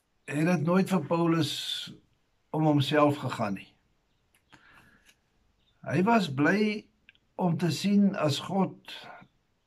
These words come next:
in die lewens van ander mense werk. En nou moet ek sê, dit was vir my nog altyd lekker om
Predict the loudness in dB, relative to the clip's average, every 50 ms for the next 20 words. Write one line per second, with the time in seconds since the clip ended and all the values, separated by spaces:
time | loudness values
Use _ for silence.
0 | _ _ -6 -2 0 4 6 6 6 6 6 6 4 2 2 0 0 0 0 -2
1 | 0 0 0 0 0 0 0 0 0 0 0 0 0 -2 -2 -2 -4 -4 -4 -2
2 | -2 -2 -4 -6 -10 -20 -20 -20 -20 -20 -20 _ _ _ _ _ _ _ _ _
3 | _ _ _ _ _ _ _ _ _ _ _ _ _ _ _ _ _ _ _ _
4 | _ _ _ _ _ _ -8 -4 -2 0 0 0 -2 -4 -4 -2 0 2 2 2
5 | 2 0 -2 -2 -2 -2 -2 -2 -4 -4 -2 -2 0 0 -2 0 0 -2 -2 -2
6 | -2 -2 -2 0 -2 -2 -2 -4 -6 -6 -6 -6 -10 -20 _ _ _ _ _ -20
7 | -20 _ _ _ _ _ _ _ _ _ _ _ _ _ _ _ _ _ _ _
8 | _ _ _ _ _ _ _ _ _ _ _ -2 0 0